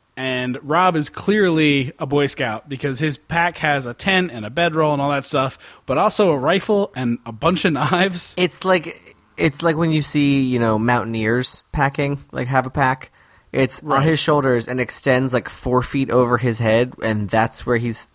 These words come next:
Speaker 2: and on top of that is where he's sat his, um, sleeping bag rolled up. He looks very
Speaker 1: Yeah, he looks
Speaker 2: top-heavy.
Speaker 1: like he's been, yeah, he looks like he's been backpacking for, for,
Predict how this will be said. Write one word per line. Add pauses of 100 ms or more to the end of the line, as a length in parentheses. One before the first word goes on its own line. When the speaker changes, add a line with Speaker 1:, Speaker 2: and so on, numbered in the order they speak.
Speaker 2:
and
on
top
of
that
is
where
he's
sat
his,
um, (440)
sleeping
bag
rolled
up. (360)
He
looks
very
Speaker 1:
Yeah, (120)
he
looks
Speaker 2:
top-heavy.
Speaker 1:
like
he's
been, (420)
yeah,
he
looks
like
he's
been
backpacking
for,
for,